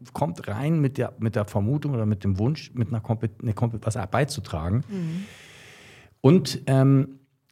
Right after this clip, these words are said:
Speaker 1: und du bist eben die Person, die aber da eine Klarheit, eine Ruhe und eine Richtung reinbringt und sagt, okay, schaut mal, Leute, wir gehen jetzt aber dahin
Speaker 2: Mhm.
Speaker 1: zusammen. Lass uns das ausprobieren, auch wenn wir noch nicht genau wissen, ob das der richtige Weg ist oder was auch immer das ist.
Speaker 2: Mhm.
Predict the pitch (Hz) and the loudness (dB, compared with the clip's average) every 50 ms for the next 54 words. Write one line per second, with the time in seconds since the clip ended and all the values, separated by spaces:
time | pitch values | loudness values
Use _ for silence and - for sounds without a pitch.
0 | _ - 131 139 127 - 156 135 151 156 - - - - 143 139 143 151 139 - | _ 4 6 6 6 6 6 6 6 4 4 0 -2 2 2 2 4 2 0 0
1 | 135 127 - - 131 127 113 113 113 120 131 147 156 156 139 127 117 117 131 135 | -2 -2 2 2 4 4 4 2 2 2 4 4 4 4 2 2 0 2 2 2
2 | 131 135 139 139 139 - - - _ _ _ _ - 117 117 120 120 110 120 120 | 4 4 4 2 2 -2 -8 -20 _ _ _ _ -2 0 2 2 2 2 2 2
3 | 123 120 120 110 - - 117 113 123 135 139 143 135 - 120 107 101 95 101 104 | 4 2 2 0 0 0 0 2 4 4 4 2 2 2 2 2 2 2 2 4
4 | 117 135 135 139 143 143 - 120 110 117 113 101 110 113 - - - 110 101 85 | 4 6 6 4 4 2 0 2 2 4 4 4 2 2 0 0 0 2 2 0
5 | 80 73 78 78 78 - 73 73 76 - 85 82 80 85 87 - - 98 - - | -2 -4 -4 -6 -6 -6 -6 -6 -4 -4 -6 -6 -4 -6 -8 -8 -8 -8 -4 -2
6 | 104 101 95 - 95 95 98 113 107 104 101 - 104 104 - 98 98 - - _ | -2 -2 0 -2 -2 -2 0 0 0 0 -2 -2 -4 -6 -6 -6 -8 -8 -12 _
7 | _ _ _ - - - 85 92 101 95 - 69 69 - - - 76 80 82 - | _ _ _ -16 -8 -6 -4 -4 -2 -4 -4 -6 -8 -8 -10 -8 -8 -8 -6 -6
8 | 85 85 85 87 - - _ _ _ _ 208 208 190 202 - 92 - 131 - - | -6 -6 -6 -8 -10 -12 _ _ _ _ -8 -6 -4 -4 -4 -4 -6 -8 -10 -10
9 | - - - - - - - - 95 95 - 98 90 82 - - 92 - - - | -12 -14 -12 -10 -8 -8 -6 -6 -8 -8 -8 -8 -8 -8 -8 -8 -10 -8 -8 -8
10 | 87 - - 76 78 76 80 85 - 82 85 87 87 87 87 90 90 85 - 87 | -8 -6 -8 -8 -8 -8 -8 -8 -8 -6 -4 -2 -2 -2 0 -2 -2 -4 -4 -6
11 | 87 85 80 80 87 95 - - 98 - - - - - 85 - - - 85 85 | -6 -6 -6 -6 -6 -6 -6 -6 -6 -6 -8 -10 -12 -14 -14 -12 -10 -8 -8 -8
12 | - - 90 87 90 - - - - - - 78 - - 95 95 - - - 90 | -8 -8 -8 -6 -6 -8 -8 -10 -10 -10 -10 -12 -10 -10 -10 -10 -10 -10 -8 -8
13 | 87 87 - - 87 90 90 90 87 - - - - - 101 - - 208 202 202 | -8 -6 -8 -8 -8 -8 -6 -8 -8 -10 -12 -14 -14 -14 -12 -12 -12 -10 -10 -8
14 | 185 214 226 | -8 -10 -12